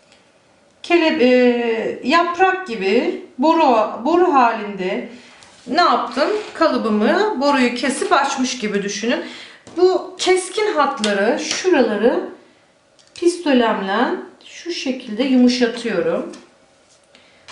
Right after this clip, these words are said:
Bakıyorum başka yumuşatma var mı? Hayır, yok. Burası arka taraf.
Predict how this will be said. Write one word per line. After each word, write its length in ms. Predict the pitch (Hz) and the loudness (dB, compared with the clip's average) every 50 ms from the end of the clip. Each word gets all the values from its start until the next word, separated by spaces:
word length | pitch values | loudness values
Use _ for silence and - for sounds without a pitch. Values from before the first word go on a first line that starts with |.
| - - | -10 -6
Bakıyorum 480 | 330 339 330 - 339 330 269 277 285 269 | -4 -4 -4 -2 -2 -2 0 0 2 0
başka 280 | 269 269 - - 294 | 0 0 -2 -6 -4
yumuşatma 760 | 269 262 262 262 254 262 - 254 247 247 254 247 247 254 254 254 254 | -2 -2 -2 -2 -2 -2 0 0 0 -2 -2 0 0 2 4 4 4
var 140 | 240 208 196 | 4 2 0
mı? 180 | 220 269 311 311 294 | -2 -4 -6 -4 -2
Hayır, 380 | 302 254 220 214 226 220 208 | -2 -2 0 -2 -2 -4 -4
yok. 240 | 208 202 180 180 - - - - - - - - - - - - - - - - _ - | -4 -2 -2 -2 -2 -2 -4 -10 -16 -20 -20 -20 -20 -20 -20 -20 -20 -20 -20 -16 _ -2
Burası 680 | 381 403 370 359 349 359 - - 285 277 294 330 370 415 - - - - - - - _ _ _ _ _ _ _ _ _ _ - | 2 2 4 4 2 0 -2 -4 -2 2 2 2 2 0 -6 -10 -14 -18 -20 -20 -20 _ _ _ _ _ _ _ _ _ _ 0
arka 800 | - - 269 277 294 285 285 - - 302 311 262 220 - - - - - - _ _ _ _ _ _ _ _ _ _ _ _ _ _ - | 2 4 4 4 2 0 -4 -4 0 2 4 4 2 0 -6 -12 -18 -20 -20 _ _ _ _ _ _ _ _ _ _ _ _ _ _ -6
taraf. 520 | - 202 180 175 196 247 - 381 - - | -2 0 2 2 2 2 2 0 -4 -8